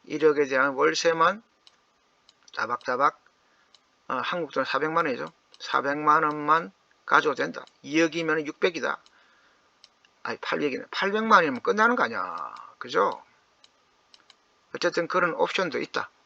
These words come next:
그죠? 지금은 내가 돈이, 우리가 돈이 없으니까 이게 하나, 노동소득 모아가는 거죠. 이렇게, 어. 근데 열심히 노력한 당신들, 이미 노동소득으로 어느 정도 일억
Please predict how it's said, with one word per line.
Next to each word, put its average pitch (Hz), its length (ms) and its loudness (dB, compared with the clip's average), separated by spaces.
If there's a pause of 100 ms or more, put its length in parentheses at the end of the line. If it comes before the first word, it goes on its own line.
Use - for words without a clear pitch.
(360)
그죠? 135 200 -14 (600)
지금은 185 800 4
내가 147 540 2
돈이, 131 280 -4
우리가 131 340 -2
돈이 131 240 -2
없으니까 - 720 -4 (200)
이게 - 100 -10
하나, - 220 -6 (300)
노동소득 131 520 0
모아가는 135 500 0
거죠. 101 520 -8 (220)
이렇게, 120 280 -10 (360)
어. 107 380 -14 (400)
근데 180 540 2
열심히 175 500 2
노력한 151 380 4
당신들, 113 520 -6
이미 180 360 -4
노동소득으로 127 880 -2
어느 156 240 2
정도 120 480 -4
일억 143 300 -2